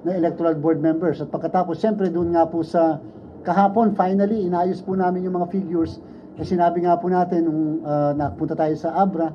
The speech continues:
lumalabas, twenty-nine lang pala naman yung nagwi-withdraw ng mga electoral board members. Hindi po makatotohanan yung one hundred eight o yung even fifty-eight. So, yung, yung po lang yung mga nagwi-withdraw ng mga guro natin. Siguro, isang bagay din yun na dapat nating, ah, ah,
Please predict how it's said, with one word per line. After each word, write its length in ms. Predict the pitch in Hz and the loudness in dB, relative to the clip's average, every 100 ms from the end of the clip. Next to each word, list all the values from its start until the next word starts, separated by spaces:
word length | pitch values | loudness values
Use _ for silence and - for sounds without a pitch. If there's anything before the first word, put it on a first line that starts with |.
| - - 190 | -10 -6 0
lumalabas, 400 | 202 196 196 190 | 4 6 4 2
twenty-nine 480 | 180 170 175 170 160 | 0 0 2 2 4
lang 240 | 160 160 | 2 0
pala 160 | 160 156 | 0 2
naman 240 | 156 156 | 2 2
yung 80 | 160 | 2
nagwi-withdraw 880 | 151 156 143 147 160 - - - - | 4 2 2 0 0 -2 -8 -14 -4
ng 140 | 165 | 2
mga 120 | 165 175 | 4 4
electoral 400 | 160 156 160 151 | 0 0 0 0
board 240 | 139 151 | 2 0
members. 320 | 147 151 143 | 0 -2 -2
Hindi 160 | 156 160 | 0 0
po 80 | 165 | 0
makatotohanan 640 | 160 156 160 165 156 160 | -2 -2 -2 0 2 2
yung 160 | 151 151 | 2 0
one 80 | 151 | 0
hundred 320 | 156 170 196 | 2 0 2
eight 160 | 180 180 - - | 0 0 -8 -2
o 80 | 170 | 2
yung 160 | 175 | 2
even 320 | 180 165 165 | 2 2 2
fifty-eight. 480 | 165 156 - 185 160 | 0 -2 -2 0 -2
So, 140 | - 196 | -2 -4
yung, 340 | 202 202 196 - - - | -4 -6 -6 -10 -14 -4
yung 80 | 185 | -2
po 160 | 175 190 | 4 4
lang 160 | 190 | 4
yung 160 | 190 180 | 2 2
mga 160 | 180 | 0
nagwi-withdraw 480 | 165 175 170 165 170 | 0 0 0 2 2
ng 80 | 165 | 2
mga 160 | 156 156 | 2 0
guro 380 | 151 156 135 - - - | 0 0 -2 -8 -18 -4
natin. 480 | 165 160 160 147 117 - - | 2 2 2 -2 -2 -12 -4
Siguro, 400 | 220 233 302 247 | 0 2 4 2
isang 240 | 202 214 | 2 2
bagay 320 | 208 208 202 196 | 4 6 4 4
din 160 | 208 | 2
yun 80 | 196 | 2
na 80 | 180 | 4
dapat 320 | 175 170 180 | 2 2 -2
nating, 400 | 165 160 165 160 160 | -2 0 0 2 0
ah, 320 | 151 143 131 - - - - - | 0 -2 -4 -10 -20 -20 -16 0
ah, 320 | 175 170 170 | 4 4 4